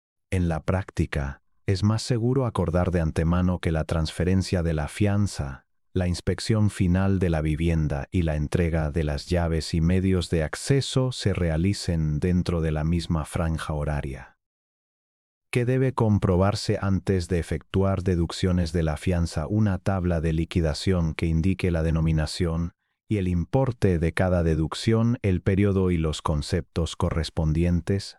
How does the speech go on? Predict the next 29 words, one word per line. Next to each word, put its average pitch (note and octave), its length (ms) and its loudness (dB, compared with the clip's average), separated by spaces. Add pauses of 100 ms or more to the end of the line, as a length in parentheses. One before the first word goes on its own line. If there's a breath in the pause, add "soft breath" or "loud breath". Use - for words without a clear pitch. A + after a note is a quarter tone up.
a D#2+ 160 -4
gastos F#2 480 0
de F#2+ 60 2
administración F2+ 920 0
impagados, F#2+ 600 0
fotografías G2 960 -2
que F2 140 -2
demuestren D#2+ 640 0
si - 160 -2
los D2+ 240 -2
daños F2+ 500 0
ya F#2 180 -2
existían F#2 880 -2
antes E2 640 -2
de D2+ 160 -4
la C2+ 340 -12 (880)
entrada, E2 540 0
la D#2 140 0
base E2+ 340 -2
de D#2 160 -4
cálculo F2+ 540 0
del D2+ 180 0
importe, D2 760 -4 (160)
como F#2 280 0
presupuestos G2 800 -2
o F#2+ 80 2
recibos F#2+ 540 0
de F2+ 100 0
reparación, D#2 880 -4